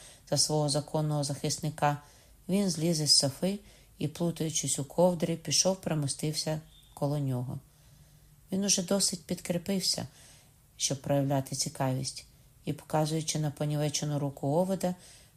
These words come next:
в якій той держав кусок торта, спитав: «Що це?» «Це торт.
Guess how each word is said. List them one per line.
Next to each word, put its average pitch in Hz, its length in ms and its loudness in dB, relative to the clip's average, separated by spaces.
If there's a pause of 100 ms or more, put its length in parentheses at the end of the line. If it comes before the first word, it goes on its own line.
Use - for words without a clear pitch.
в - 20 0
якій 170 320 0
той 170 240 0
держав 160 480 2
кусок - 360 -2
торта, 151 460 -2
спитав: 131 500 -4 (680)
«Що - 320 4
це?» 127 300 -2 (1080)
«Це - 160 0
торт. 165 460 0